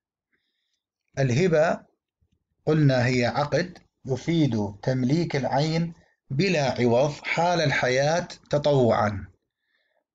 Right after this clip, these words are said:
عقد من ال-، من العقود المالية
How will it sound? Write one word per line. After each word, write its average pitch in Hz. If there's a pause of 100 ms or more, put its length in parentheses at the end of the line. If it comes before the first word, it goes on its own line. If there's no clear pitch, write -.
(180)
عقد 202 (480)
من 196
ال-، 175
من 170
العقود 160
المالية 120